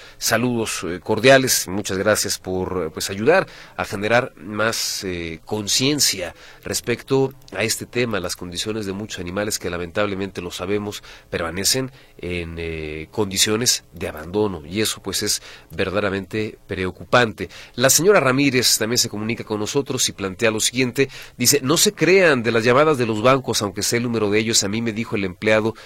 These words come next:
de fraudes de Banamex que nadie puede hacer llamadas a los clientes para préstamos, hay que acudir personalmente a la sucursal", dice la señora Ramírez. Pues más vale, como usted dice, desconfiar. Desconfiar porque lamentablemente estamos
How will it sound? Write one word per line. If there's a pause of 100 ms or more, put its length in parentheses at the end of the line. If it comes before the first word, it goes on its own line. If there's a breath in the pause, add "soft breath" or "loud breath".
(240 loud breath)
de
fraudes
de
Banamex
que
nadie
puede
hacer
llamadas
a
los
clientes
para
préstamos, (280 loud breath)
hay
que
acudir
personalmente
a
la
sucursal",
dice (280 loud breath)
la
señora
Ramírez.
Pues
más
vale,
como
usted
dice, (300 loud breath)
desconfiar. (360)
Desconfiar
porque
lamentablemente
estamos